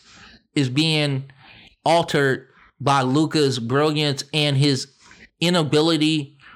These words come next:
to share with teammates, and he wants to run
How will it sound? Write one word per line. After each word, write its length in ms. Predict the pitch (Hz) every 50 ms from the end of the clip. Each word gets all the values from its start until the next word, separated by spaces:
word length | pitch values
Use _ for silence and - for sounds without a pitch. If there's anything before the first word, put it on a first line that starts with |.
| - _ _ -
to 180 | - - 165 151
share 420 | - - - 143 147 156 156 156
with 200 | 143 135 143 131
teammates, 880 | 135 - - 131 143 151 156 165 165 170 170 139 - - - - _ _ _ _ _ _ -
and 100 | 139 135
he 140 | 139 147
wants 260 | 143 139 160 160 151 -
to 100 | - 131
run 520 | 120 123 131 147 151 156 156 151 147 139